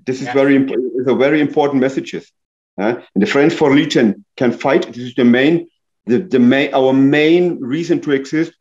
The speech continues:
Speaker 1: But the French Foreign Legion can also build. They can build bridges. They can build. Uh, they can, uh, do everything. Help people everywhere in the world.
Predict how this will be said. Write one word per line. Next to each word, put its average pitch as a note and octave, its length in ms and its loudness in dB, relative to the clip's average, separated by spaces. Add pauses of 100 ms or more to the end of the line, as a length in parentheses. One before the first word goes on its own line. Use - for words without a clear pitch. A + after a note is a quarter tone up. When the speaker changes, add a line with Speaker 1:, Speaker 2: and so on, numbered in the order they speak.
(220)
Speaker 1:
But A#2 120 -4
the C3 80 2
French D3 280 0
Foreign C#3 200 -2
Legion D#3 260 0
can C3 180 -2
also C#3 300 0
build. C#3 500 -2 (500)
They F#2+ 80 -8
can B2 280 0
build C3+ 220 2
bridges. A#2 400 -4
They G#2 140 -2
can A2 240 -2
build. A#2+ 300 0 (400)
Uh, G2 300 -2 (840)
they A2+ 100 2
can, A2+ 360 4
uh, F2 520 -2
do C#3+ 140 4
everything. C#3+ 500 2
Help C3 340 -2
people D#3+ 340 -4
everywhere C3+ 420 2
in B2 60 0
the A2+ 100 2
world. A#2+ 340 -2